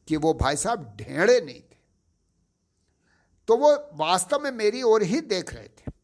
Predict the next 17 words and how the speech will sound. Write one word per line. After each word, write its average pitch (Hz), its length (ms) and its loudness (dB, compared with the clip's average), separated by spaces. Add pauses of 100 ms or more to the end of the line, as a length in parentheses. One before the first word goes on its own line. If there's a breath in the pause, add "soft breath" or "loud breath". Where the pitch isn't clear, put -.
(1160)
तो 131 400 -4
मैंने 123 300 -14
देखा 160 360 -12
उनको, 156 320 -16
मैं 131 220 -10
भी 233 200 -14
उनकी 165 440 -18
तरफ 180 340 -10
निष्प्रिय 143 580 -6
भाव 127 280 -8
से 147 160 -12
देखता 135 420 -6
रहा, 147 240 -6
मैं 117 240 -16
कुछ 110 260 -20
बोला 139 320 -6
नहीं। 156 240 -16